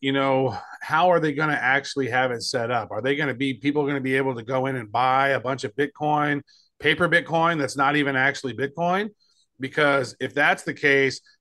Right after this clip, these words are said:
that could suppress the price of the overall Bitcoin 'cause people are buying into Bitcoin that doesn't technically exist. I think that's their, their goal. But if you look at this,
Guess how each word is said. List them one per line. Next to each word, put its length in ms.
that 220
could 180
suppress 460
the 100
price 560
of 400
the 160
overall 480
Bitcoin 480
'cause 120
people 260
are 100
buying 360
into 180
Bitcoin 460
that 100
doesn't 320
technically 460
exist. 520
I 140
think 220
that's 340
their, 260
their 160
goal. 520
But 160
if 80
you 80
look 220
at 100
this, 380